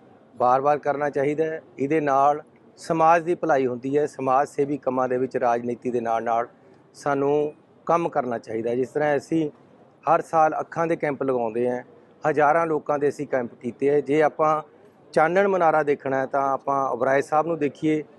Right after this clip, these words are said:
ਜਿਹੜੇ ਕਿ ਪੂਰੀ ਦੁਨੀਆ ਦੇ ਮਾਨਵਤਾ ਦੇ ਵਿੱਚ ਸਮਾਜ ਸੇਵੀ ਕੰਮ ਕਰ ਰਹੇ। ਇਹਨਾਂ ਨੇ ਜਿਹੜੀ ਸੰਸਥਾ ਬਣਾਈ ਹੈ ਸਰਬੱਤ ਦਾ ਭਲਾ,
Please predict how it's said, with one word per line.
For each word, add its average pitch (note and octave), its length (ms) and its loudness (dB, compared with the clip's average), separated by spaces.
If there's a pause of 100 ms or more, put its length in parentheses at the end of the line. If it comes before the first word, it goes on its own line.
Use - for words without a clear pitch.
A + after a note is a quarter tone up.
(380)
ਜਿਹੜੇ E3+ 320 4
ਕਿ F#3+ 120 2
ਪੂਰੀ G#3+ 280 0
ਦੁਨੀਆ G3+ 380 4
ਦੇ F3 200 -2
ਮਾਨਵਤਾ D3+ 460 0
ਦੇ C#3 80 2
ਵਿੱਚ C3+ 220 -2
ਸਮਾਜ B2+ 360 -2
ਸੇਵੀ B2 380 -2 (380)
ਕੰਮ C3 220 -2
ਕਰ B2 160 -2
ਰਹੇ। C#3+ 120 2
ਇਹਨਾਂ D#3 180 -2
ਨੇ D3+ 120 0
ਜਿਹੜੀ C#3+ 260 -2
ਸੰਸਥਾ C#3 420 -2
ਬਣਾਈ C3 280 -2
ਹੈ C3 60 0
ਸਰਬੱਤ C#3+ 380 -2
ਦਾ D3 100 0
ਭਲਾ, A#2+ 340 -2